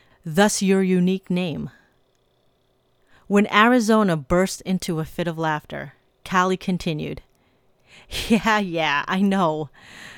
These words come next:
I was pretty close to asking you if your siblings were named Nevada or Vermont or something." The two shared a companionable moment of laughter. Callie learned that night that she not only enjoyed Arizona's genuine smiles,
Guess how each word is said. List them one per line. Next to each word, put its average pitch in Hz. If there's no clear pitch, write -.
I 226
was 240
pretty 302
close 285
to -
asking 190
you 156
if 160
your 180
siblings 190
were 180
named 175
Nevada 170
or 165
Vermont 165
or 151
something." 143
The 185
two 294
shared 156
a 185
companionable 202
moment 175
of 160
laughter. 135
Callie 240
learned 190
that 151
night 147
that 190
she 220
not 208
only 214
enjoyed 170
Arizona's 170
genuine 175
smiles, 151